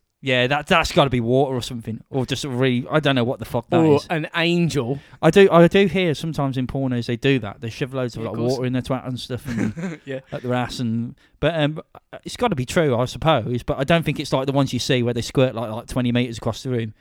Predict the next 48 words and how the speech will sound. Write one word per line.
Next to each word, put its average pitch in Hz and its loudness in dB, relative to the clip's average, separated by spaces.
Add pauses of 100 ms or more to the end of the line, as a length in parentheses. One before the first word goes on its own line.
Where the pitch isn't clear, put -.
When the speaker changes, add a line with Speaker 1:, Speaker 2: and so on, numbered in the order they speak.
(120)
Speaker 1:
It's - -20
'cause 156 -2
they've 135 -2
literally 139 -2
been 123 0
pumped 139 -6
full 123 -4
of 110 -4
water. 127 0 (320)
Speaker 2:
Yeah, 131 -6
they've 120 -8
done, 120 -6
like, 110 -8
a 117 -12
pussy 139 -6
enema. 127 -8 (260)
Speaker 1:
Yeah, 139 2 (240)
and 135 -4
they 123 -6
go, 135 -12
"Fucking - -16
have - -8
it!" - -10 (260)
It's - -12
like - -6
a - -8
power 139 0
wash. 165 -4
Speaker 2:
Well, 226 6
whether 208 4
it's - -4
real 175 2
or 123 -2
not, 151 -4 (200)
it, 165 -14 (200)
it, 139 -14
it, 123 -10 (100)
you 131 -10
get 165 -2
the 151 -4
re-, 139 -8 (240)
forget 190 -2
about 226 -2
it, - -6
lads. 190 0
It 156 -4
doesn't 165 -2
matter. 170 -4